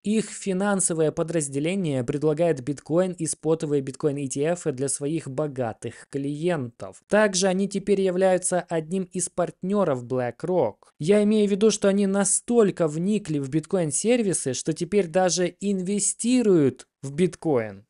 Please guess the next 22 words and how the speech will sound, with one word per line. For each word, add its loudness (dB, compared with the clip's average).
И 2
всё 4
же 2
Джейми 0
Даймон 2
продолжает 0
разыгрывать 0
этот -4
фарс. 0
Девятнадцатого -4
апреля 0
две -4
тысячи -6
двадцать -6
четвёртого -2
он -4
заявил -2
это. -2
Всего 4
пять 2
дней -2
назад. -2